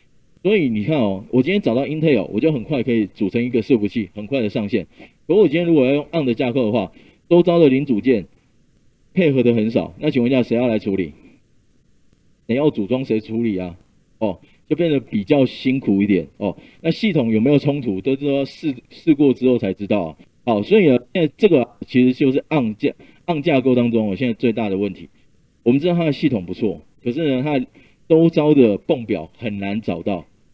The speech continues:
那很难找到的情况之下的话，我们没有办法快速去做量产，也没有办法快速的去做架设。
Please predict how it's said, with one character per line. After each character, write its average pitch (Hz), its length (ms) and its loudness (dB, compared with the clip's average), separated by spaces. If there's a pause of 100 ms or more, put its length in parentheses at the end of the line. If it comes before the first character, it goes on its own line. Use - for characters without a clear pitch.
那 165 60 -2
很 143 160 -4
难 156 140 -2
找 123 120 0
到 147 140 2
的 127 60 4
情 113 120 -6
况 127 160 0
之 123 120 -4
下 123 140 -2
的 104 80 -4
话， 110 140 -2
我 95 60 -2
们 110 100 -6
没 147 60 -2
有 135 80 0
办 143 140 -2
法 104 80 -4
快 131 340 -2
速 123 220 2
去 127 120 -4
做 123 160 0
量 123 280 -2
产， 90 240 -10
也 104 80 -8
没 131 100 -8
有 120 60 -6
办 123 120 -4
法 107 60 -2
快 120 220 0
速 120 180 0
的 104 60 0
去 120 120 -4
做 113 200 -4
架 107 260 -6
设。 - 240 -4